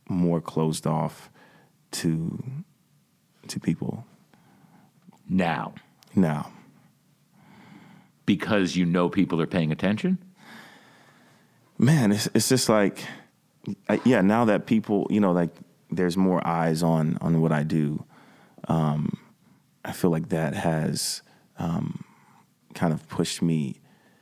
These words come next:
Speaker 2: To withdraw some.
Speaker 1: Yeah, and, and, and now, you know, it's like,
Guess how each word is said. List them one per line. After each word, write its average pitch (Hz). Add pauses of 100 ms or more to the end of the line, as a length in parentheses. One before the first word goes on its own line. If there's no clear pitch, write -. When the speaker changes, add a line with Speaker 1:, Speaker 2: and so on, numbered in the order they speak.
(200)
Speaker 2:
To -
withdraw 90
some. - (220)
Speaker 1:
Yeah, 104 (100)
and, 92 (320)
and, 101
and 95
now, 98
you 92
know, 87
it's 82
like, 82